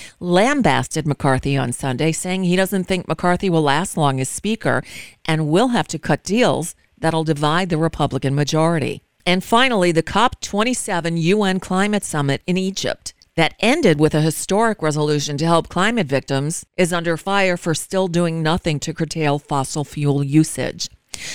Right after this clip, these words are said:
Negotiators from nearly two hundred countries agreed to set up a loss and damage fund meant to help vulnerable countries cope with climate disasters.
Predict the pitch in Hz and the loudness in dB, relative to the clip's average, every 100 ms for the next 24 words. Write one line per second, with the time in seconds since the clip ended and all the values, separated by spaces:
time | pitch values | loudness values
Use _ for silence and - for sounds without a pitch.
0 | - - 170 185 196 233 196 156 143 143 | -14 -2 2 6 6 4 2 2 2 0
1 | - 156 160 151 147 147 - 208 190 185 | -2 0 2 2 0 -4 -2 -2 -2 -2
2 | 185 170 143 180 185 - 147 139 151 170 | -2 -4 -4 -4 -4 -2 -4 -4 -2 -2
3 | 185 170 156 170 160 165 - 165 151 139 | -2 -8 -6 -4 -2 -4 -2 -4 -2 0
4 | 147 220 - 160 139 151 180 214 165 - | 2 0 -2 -4 0 2 2 0 -2 -2
5 | 147 123 131 165 214 - - - - 214 | 0 0 0 -4 -6 -12 -14 -16 -2 2
6 | 285 262 208 240 190 151 175 226 214 165 | 2 2 2 2 2 4 4 6 4 4
7 | 147 - 143 113 151 156 - 175 175 175 | 2 2 -4 0 0 -2 2 2 2 -2
8 | - 185 214 269 147 131 123 - - 92 | 0 0 2 0 -2 -2 -2 -2 -8 -8
9 | - | -8